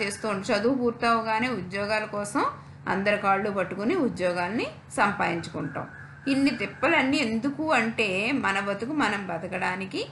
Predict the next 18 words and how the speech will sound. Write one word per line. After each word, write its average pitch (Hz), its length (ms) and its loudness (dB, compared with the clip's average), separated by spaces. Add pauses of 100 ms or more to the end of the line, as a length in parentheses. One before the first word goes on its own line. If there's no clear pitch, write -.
(100)
మన 202 180 -2
స్వార్థంతో 185 760 -2
మనం 254 300 2 (520)
జీవించడానికి. 170 880 -4 (440)
అంతేకా-, 247 680 4
అంతే 220 300 0
కదా. 233 240 2
అంతేకాని 226 1000 0 (100)
మనం 220 180 2
ఎవరూ 208 360 2
కూడా 208 560 2 (300)
దేశం 240 380 2
ఏమైపోతుంది, 208 1200 0
ఏం 240 220 2
జరుగుతుంది 214 640 0
సంఘంలో 208 600 0
అనే 202 260 2
విషయాన్ని 202 880 2